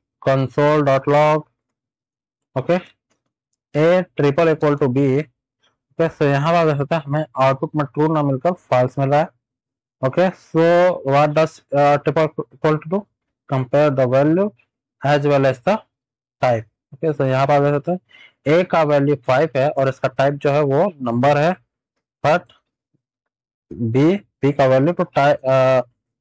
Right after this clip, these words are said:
फ़ाइव है, but उसका जो टाइप है वो स्ट्रिंग है। So let's say value equal to है, but type equal to नहीं है। So in this case it return the false। Okay, now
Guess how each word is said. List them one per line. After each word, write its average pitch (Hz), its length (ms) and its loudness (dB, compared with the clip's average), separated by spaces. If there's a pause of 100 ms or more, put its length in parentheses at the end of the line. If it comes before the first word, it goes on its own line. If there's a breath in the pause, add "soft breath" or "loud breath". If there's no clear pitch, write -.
(120)
फ़ाइव 139 280 0
है, 131 120 2
but 139 220 -2
उसका 156 200 -2
जो 160 120 0
टाइप 160 400 0
है 180 120 2
वो 170 280 0
स्ट्रिंग 127 320 -4
है। 101 160 -8 (420)
So 135 80 2
let's 139 320 0
say 165 80 2 (460)
value 156 420 2 (120)
equal 170 280 -2
to 175 100 2
है, 180 120 2
but 156 240 -2 (100)
type 139 220 2
equal 131 300 -2
to 127 80 0
नहीं 135 140 -2
है। 165 140 -4
So - 220 -2 (300)
in 151 120 -2
this 165 240 -4
case 190 220 -4
it - 260 -8
return 127 260 0
the 170 120 2 (1040)
false। 107 440 -2 (880)
Okay, 165 260 -4 (2250)
now 156 200 2